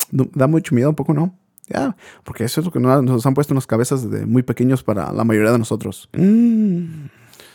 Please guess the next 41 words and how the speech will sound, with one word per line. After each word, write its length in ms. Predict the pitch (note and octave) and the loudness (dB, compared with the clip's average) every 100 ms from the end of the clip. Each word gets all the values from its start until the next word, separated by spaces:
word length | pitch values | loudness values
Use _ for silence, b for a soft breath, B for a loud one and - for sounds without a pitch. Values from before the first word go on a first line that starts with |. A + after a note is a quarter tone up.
| B B _ | B B _
Chin, 720 | - - G1+ A#1 C#2+ D2 - | -8 -8 -10 -10 -8 -4 -2
a 360 | G#2 G2 - - | -4 -6 -12 -8
lo 80 | D2+ | -6
mejor 280 | D#2 - B2+ | -4 -2 0
me 80 | |
voy 160 | A2+ A#2 | 2 2
al 100 | A#2+ | 2
infierno, 320 | F2+ - C#3 | 2 0 2
no 80 | C3 | 2
estoy 160 | - C3 | 0 -4
haciendo 220 | - - | -2 -2
estas 180 | - - | -4 -8
cosas. 540 | - - - - - - | -8 -6 -6 -10 -18 -8
No 120 | - | -6
estoy 160 | B2 B2+ | -4 -2
siguiendo 540 | C3 B2+ C3 - C#3+ b b b b b b b _ | 2 2 2 0 -4 b b b b b b b _
a 300 | A#2 - B2 | -4 0 2
A, 40 | B2+ | 2
B, 140 | B2+ | 2
C, 200 | B2+ A#2+ | 2 2
D 140 | A#2+ | 4
y 200 | A#2+ A#2+ | 2 4
F, 260 | A#2+ D3+ C#3+ C#3+ | 2 2 -2 -2
no 80 | |
estoy 160 | B2 C3+ | -4 -4
siguiendo 280 | - B2 A#2+ | 0 2 2
los 140 | A#2 | 0
pasos. 460 | - C#3 - - - | -2 -2 -2 -6 -10
Chin, 320 | - A#2 - | -6 -4 -2
ya 120 | - - | -2 0
valió. 220 | - - - - _ _ _ _ _ - - _ _ _ _ _ _ _ _ _ _ _ _ _ | -2 -4 -10 -16 _ _ _ _ _ -20 -20 _ _ _ _ _ _ _ _ _ _ _ _ _
Ay, 460 | A#2+ A#2+ A#2 A2 | -2 0 0 -4
Dios 260 | - - - | -8 -12 -10
mío. 360 | - - A#2+ A#2 | -10 -10 -12 -8
Pero 160 | A#2 A2 | -2 2
luego 180 | B2+ | 4
lo, 80 | C3 A#2+ | 4 2
nos 140 | A2 - | -2 0
ponemos 340 | A2 A#2+ B2+ | 0 2 0
a 60 | - | -4
pensar. 520 | F#2 G#2 D2+ F#2 | -6 -4 -6 -6